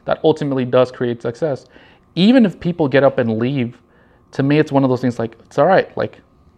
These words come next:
you know, like, if you're a better person, if you leave to become a better person, if you find bigger opportunities, go ahead and take it. Like, I will never be someone who will look at someone and be like, "Oh, well, you left my little circle of friendships here,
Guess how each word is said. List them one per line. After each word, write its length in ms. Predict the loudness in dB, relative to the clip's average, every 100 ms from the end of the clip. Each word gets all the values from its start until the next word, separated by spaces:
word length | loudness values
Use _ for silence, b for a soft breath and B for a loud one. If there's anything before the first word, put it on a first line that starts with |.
| _
you 140 | -2
know, 240 | 2 2 0 b b b b _ _ _ _ _ _ _ _ _ _ _ _ _ -4
like, 240 | -2 -2
if 160 | -2 2
you're 200 | 4 4
a 40 |
better 240 | 6 4 2
person, 300 | -2 -4 -6
if 80 |
you 100 | -6
leave 200 | -6 -6 -8
to 80 |
become 280 | -12 -10 -6
a 40 | -2
better 220 | 0 0
person, 480 | 0 -4 -4 -10 -8
if 60 |
you 80 | -6
find 300 | -2 -2 -2
bigger 220 | -2 0
opportunities, 440 | -2 -4 -8 -8 -12
go 260 | -6 -4
ahead 220 | -4 -4
and 120 | -6 -8
take 260 | -10 -8
it. 140 | -10 -16 -14
Like, 160 | -8 -2
I 100 | -2
will 140 | 0
never 300 | -2 -2 -4
be 180 | -6 -10
someone 360 | -12 -12 -10 -10
who 320 | -8 -8 -10 B B B B B 2
will 200 | 4 6
look 160 | 4
at 120 | 2
someone 220 | -2 -4 -4
and 140 | -4
be 80 | -4
like, 240 | -4 -6 0
"Oh, 380 | 4 4 2 -6 b b
well, 160 | -4 -2
you 140 | -2
left 400 | 0 0 -2 -8 _ _ -6
my 240 | -2 0
little 320 | -2 -2 0
circle 580 | 0 0 0 2 -2 -2
of 100 | -6
friendships 680 | -8 -4 -4 -4 -6 -6 -8
here, 460 | -2 2 2 -2